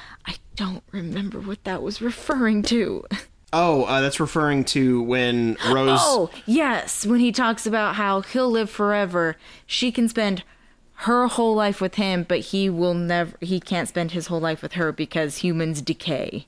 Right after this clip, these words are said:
Speaker 2: Yes.
Speaker 1: Yes.
Speaker 2: Um,
Speaker 1: I
Speaker 2: upset
Speaker 1: remember.
Speaker 2: because, uh, sort of responding to Rose being upset that, uh,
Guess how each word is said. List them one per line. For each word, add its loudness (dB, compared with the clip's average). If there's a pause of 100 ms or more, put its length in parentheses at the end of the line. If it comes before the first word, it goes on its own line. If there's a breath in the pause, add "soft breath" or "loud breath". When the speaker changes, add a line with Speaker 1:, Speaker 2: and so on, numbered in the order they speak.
Speaker 2:
Yes. -4 (100)
Speaker 1:
Yes. -6
Speaker 2:
Um, -2
Speaker 1:
I -2
Speaker 2:
upset 0
Speaker 1:
remember. -2
Speaker 2:
because, -2
uh, -4 (960 soft breath)
sort 2
of 0
responding 2
to -2
Rose 0
being -2
upset -4
that, -8
uh, -8